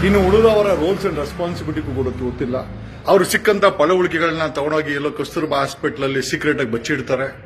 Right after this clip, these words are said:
ಜೆ ಸಿ ಬಿಗಳನ್ನ, ಪೊಕ್ಲೆಗಳನ್ನ ತಗೊಂಬಂದು ಅಲ್ಲಿ ಅಗದು ಎವಿಡ-, ಎವಿಡೆನ್ಸ್‌ಗಳನ್ನ ನಾಶ ಮಾಡ್ತಾರೆ ಎಸ್ ಐ ಟಿ ಅವರು. ಇವ್ರ ಮೇಲೆ ಯಾಕೆ ತನಿಖೆ ಮಾಡಿಸ್ಬಾರ್ದು? ಎಸ್ ಐ ಟಿ ಅವ್ರ ಮೇಲೂ ಕೂಡ ಈಗ ತನಿಖೆ ಆಗ್ಬೇಕಾಗಿದೆ.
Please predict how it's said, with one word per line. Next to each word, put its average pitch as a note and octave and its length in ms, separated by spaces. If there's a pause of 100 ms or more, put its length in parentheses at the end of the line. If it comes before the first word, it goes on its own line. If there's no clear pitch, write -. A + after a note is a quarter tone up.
(800)
ಜೆ F3+ 140
ಸಿ G3+ 160
ಬಿಗಳನ್ನ, E3+ 340
ಪೊಕ್ಲೆಗಳನ್ನ D#3+ 540
ತಗೊಂಬಂದು D3 440
ಅಲ್ಲಿ B2+ 140
ಅಗದು D3 560 (380)
ಎವಿಡ-, D3+ 340
ಎವಿಡೆನ್ಸ್‌ಗಳನ್ನ D#3 580
ನಾಶ B2+ 320
ಮಾಡ್ತಾರೆ D3+ 420
ಎಸ್ B2 180
ಐ D#3 80
ಟಿ D3+ 140
ಅವರು. D3+ 500
ಇವ್ರ E3+ 160
ಮೇಲೆ E3+ 180
ಯಾಕೆ - 160
ತನಿಖೆ C3+ 260
ಮಾಡಿಸ್ಬಾರ್ದು? A#2 920 (760)
ಎಸ್ - 180
ಐ D3+ 80
ಟಿ D3+ 100
ಅವ್ರ D3 120
ಮೇಲೂ C3+ 200
ಕೂಡ C#3 140
ಈಗ C#3 180
ತನಿಖೆ C3 380
ಆಗ್ಬೇಕಾಗಿದೆ. A2+ 720